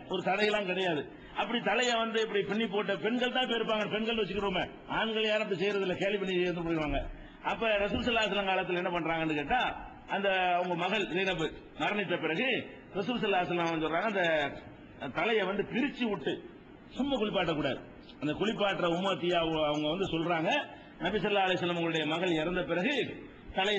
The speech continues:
சடை போட்டிருப்பாங்க, கொண்டை போட்டிருப்பாங்க, அப்படியே மேல தண்ணி ஊத்திட்டு போயிடக்கூடாது. உசுரோட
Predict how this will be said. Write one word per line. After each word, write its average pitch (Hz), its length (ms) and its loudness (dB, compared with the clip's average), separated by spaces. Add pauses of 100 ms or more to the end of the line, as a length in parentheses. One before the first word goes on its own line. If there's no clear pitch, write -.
(200)
சடை 190 200 2
போட்டிருப்பாங்க, 160 500 -2 (600)
கொண்டை 208 200 0
போட்டிருப்பாங்க, 170 500 0 (220)
அப்படியே 220 280 0
மேல 202 320 2
தண்ணி 185 140 0
ஊத்திட்டு 170 280 -2
போயிடக்கூடாது. 151 420 -2 (460)
உசுரோட 220 340 2